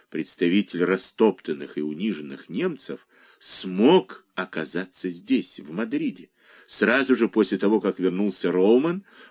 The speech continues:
пользующийся всеми правами и привилегиями при передвижении по Европе. Еще бы, союзник,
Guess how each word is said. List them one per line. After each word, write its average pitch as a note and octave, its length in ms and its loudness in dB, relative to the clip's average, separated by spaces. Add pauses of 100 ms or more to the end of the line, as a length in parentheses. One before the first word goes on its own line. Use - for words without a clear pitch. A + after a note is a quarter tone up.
пользующийся G2 840 4
всеми E2 320 -2
правами E2+ 540 -2
и D#2 60 -4
привилегиями F#2+ 840 -2 (320)
при D2+ 260 -4
передвижении D#2+ 720 -2
по - 100 -6
Европе. A#2+ 540 -4 (240)
Еще D3 400 -4
бы, D2+ 180 -10 (220)
союзник, - 880 -2